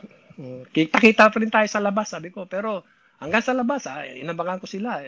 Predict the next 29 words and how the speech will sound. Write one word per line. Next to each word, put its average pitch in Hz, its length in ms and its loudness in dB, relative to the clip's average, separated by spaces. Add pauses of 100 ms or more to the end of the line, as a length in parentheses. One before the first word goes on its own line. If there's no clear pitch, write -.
(220)
Eh, 151 220 -10
ano 190 240 -2
na 226 80 2
ako, 262 160 0
yung 196 200 -6 (360)
parang 196 560 -8 (260)
ano 165 220 -12
na 175 160 -8
ako 180 80 -14
sa 180 160 -10 (240)
sarili 160 400 -6
ko 180 240 -8
na, 156 240 -12 (1500)
ano. 135 320 -18 (260)
Pero 202 460 0 (320)
sabi 196 320 0
ko, 226 80 2
"Laro 190 280 2
lang 175 200 -4
yun. 165 380 -6
Isa-, 160 260 -10
kausapin 160 480 -4
ko - 80 -10
lang 156 160 -8
sana 147 240 -6
na 143 160 -8
laro 131 320 -6
lang 117 160 -10
yun." 123 240 -12